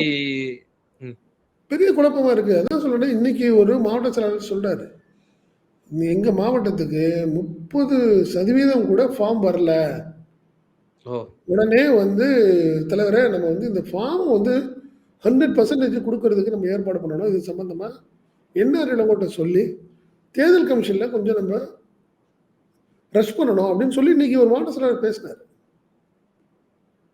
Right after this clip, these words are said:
Speaker 2: நீங்க ஃபார்ம் என்ன நம்ம பண்ணும் பண்ண முடியாது ஹக்கீம். இது வந்து திமுக பண்ண முடியாது,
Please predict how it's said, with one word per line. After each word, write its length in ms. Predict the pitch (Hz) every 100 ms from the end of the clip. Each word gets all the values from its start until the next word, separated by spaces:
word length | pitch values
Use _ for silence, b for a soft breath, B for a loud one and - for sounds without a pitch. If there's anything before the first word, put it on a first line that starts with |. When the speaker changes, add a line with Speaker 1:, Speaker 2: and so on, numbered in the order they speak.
| _ _ _ _
Speaker 2:
நீங்க 160 | 196 202
ஃபார்ம் 300 | 214 311 311
என்ன 160 | 277 294
நம்ம 280 | 269 269
பண்ணும் 280 | 262 269 277
பண்ண 160 | 226 226
முடியாது 280 | 208 185 165
ஹக்கீம். 520 | 196 240 233 - -
இது 160 | 220
வந்து 160 | 240 240
திமுக 400 | 262 269 254 220
பண்ண 140 | 208
முடியாது, 680 | 208 190 185 208 240 - B